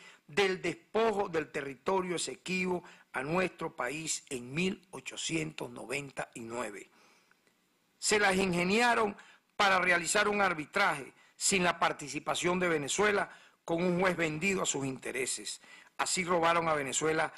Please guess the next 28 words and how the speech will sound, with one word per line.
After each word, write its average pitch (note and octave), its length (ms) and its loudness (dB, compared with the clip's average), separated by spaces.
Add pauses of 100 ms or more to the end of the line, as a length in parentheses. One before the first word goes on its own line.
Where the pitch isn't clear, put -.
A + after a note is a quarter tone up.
(160)
ciento G3 760 2
sesenta C#3+ 600 -2
mil E3 360 -8
kilómetros D3 680 -6
cuadrados B2 680 -4 (340)
de B2 200 -4
territorio. G2+ 840 -10 (920)
Revisando F#3+ 500 4
la A#3 100 4
historia, A3+ 600 2 (300)
no G3+ 180 4
es G3+ 60 2
novedad D#3+ 460 2
entonces C3+ 600 -6 (500)
que D#3 120 -2
este D#3+ 220 -4
país C#3+ 440 -4
viole E3 320 2
el C#3 80 -4
derecho C3 360 -4
internacional B2+ 760 -6 (300)
y F3 120 -2
se - 140 2
apropie E3 420 0
de D3 100 2
las C#3 140 -2
riquezas C3 500 -4
ajenas. A2 680 -10